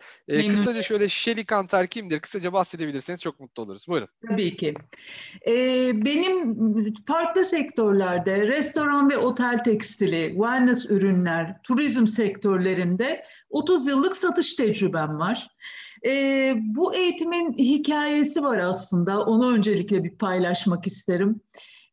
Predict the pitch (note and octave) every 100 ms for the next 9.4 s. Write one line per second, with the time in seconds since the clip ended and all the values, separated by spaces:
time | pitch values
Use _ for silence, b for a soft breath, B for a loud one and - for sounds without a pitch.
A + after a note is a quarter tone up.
0 | - B3+ B3+ B3 B3 B3 G#3 G#3 G3 G3
1 | A3 D4+ - A3 D4+ D#4 D#4+ D#4+ F#4 F4+
2 | B3 D4+ D4 D#4 E4 - C4+ G#3+ G#3 G#3
3 | A3+ B3+ A#3 G#3+ G#3 G#3+ G#3+ A3+ A#3 A3
4 | A#3+ A3+ G#3 F3+ D#3+ D#3+ E3 E3 A3+ B3
5 | C#4 D4 C#4+ D#4 C#4 C4 C4 C#4+ D4 B3+
6 | G#3+ B3 B3 A#3+ A#3+ A3 F#4 G4 C#4+ G#3+
7 | F#3+ - E3 D3+ D3 F3 F#3 G#3 F#3 G3
8 | F3 F3 E3+ F#3+ D#3 E3 - F3 D3 D#3
9 | E3 F3 A3